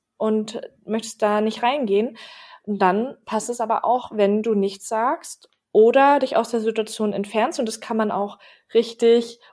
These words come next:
unauffällig machen, indem man sagt, „Ja, ich gehe mir jetzt mal kurz was zu trinken holen“ oder „Ja, ich gehe mal kurz auf Toilette, bis gleich.“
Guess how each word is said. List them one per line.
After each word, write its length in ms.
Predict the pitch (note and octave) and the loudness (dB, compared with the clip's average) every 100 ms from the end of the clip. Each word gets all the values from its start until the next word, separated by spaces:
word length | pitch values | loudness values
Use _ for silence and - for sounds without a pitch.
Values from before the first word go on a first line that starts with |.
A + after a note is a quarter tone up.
| - | 2
unauffällig 560 | A3+ A3+ - C4+ C#4 | 6 6 6 6 4
machen, 200 | C#4+ D4 | 4 2
indem 200 | B3+ A#3+ | 4 4
man 80 | A#3+ | 4
sagt, 180 | B3 B3+ | 2 2
„Ja, 140 | E4+ | 4
ich 240 | D#4+ - - | 2 0 -6
gehe 120 | C4+ | -2
mir 80 | B3+ | 0
jetzt 160 | A3+ | 0
mal 80 | - | -2
kurz 200 | A3+ A3+ | -6 -8
was 100 | A3+ | -8
zu 100 | - | -8
trinken 400 | G#3 C#4 C#4+ B3 | -2 -2 -2 -4
holen“ 280 | B3+ B3 A#3+ | 2 4 4
oder 240 | - B3 B3+ | 2 0 4
„Ja, 120 | G3+ | 2
ich 100 | G3+ | 0
gehe 100 | A3 | -6
mal 80 | G#3+ | -6
kurz 160 | - | -8
auf 100 | - | -12
Toilette, 260 | - B3+ B3+ | -6 -6 -6
bis 100 | A3 | -10
gleich.“ 360 | - A3+ A#3+ | -2 0 0